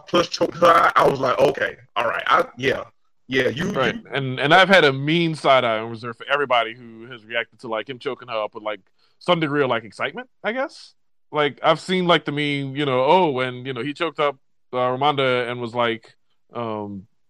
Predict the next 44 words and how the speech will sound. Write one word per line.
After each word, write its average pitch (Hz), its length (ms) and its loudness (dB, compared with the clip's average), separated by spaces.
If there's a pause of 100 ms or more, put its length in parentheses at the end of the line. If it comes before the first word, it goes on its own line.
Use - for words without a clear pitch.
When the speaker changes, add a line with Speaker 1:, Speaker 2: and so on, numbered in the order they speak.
(160)
Speaker 2:
'You 151 120 2
do 170 120 6
what 151 140 10
I 147 80 8
say 151 200 0
when 135 140 -2
I 143 60 2
say 156 200 -4
to 131 80 -6
do 160 220 2
it,'" 113 180 -4
or, 113 220 -8
you 131 120 -12
know, 110 60 -4
whatever 117 220 -4
the 104 40 -8
line 127 220 -2
was. 98 440 -10 (380)
I 254 80 -4
was 285 100 -4
like, 233 180 0
"How 254 240 4
in 381 60 0
the 214 80 4
world, 143 540 2
like, 113 260 -4
is, 127 160 -10
is 127 260 -8
your 151 960 0 (160)
sort 160 180 -6
of 127 200 -2
neuropathical 147 680 -2
reaction 123 480 -2
to, 110 560 -6 (160)
you 131 160 -2
know, 98 460 0 (480)
to 160 160 4
that 151 180 8
instance, 120 460 -2
so 120 100 -6
that, 120 220 4
that 131 320 2
scene, 101 760 -6
um, 107 380 -4